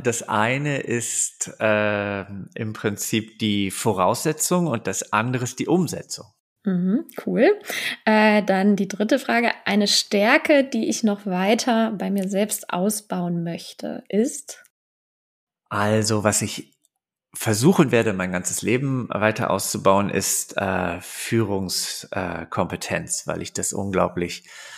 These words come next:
Speaker 1: anspruchsvoll und gleichzeitig, äh, wahnsinnig spannend und lohnenswert finde.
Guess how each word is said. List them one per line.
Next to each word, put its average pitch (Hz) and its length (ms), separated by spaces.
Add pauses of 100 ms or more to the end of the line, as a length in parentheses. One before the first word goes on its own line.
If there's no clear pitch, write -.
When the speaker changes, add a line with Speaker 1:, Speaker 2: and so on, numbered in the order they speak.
(260)
Speaker 1:
anspruchsvoll 101 1120
und 101 240
gleichzeitig, - 1200
äh, 95 80
wahnsinnig 101 720
spannend 101 360
und 98 120
lohnenswert 107 560
finde. 95 480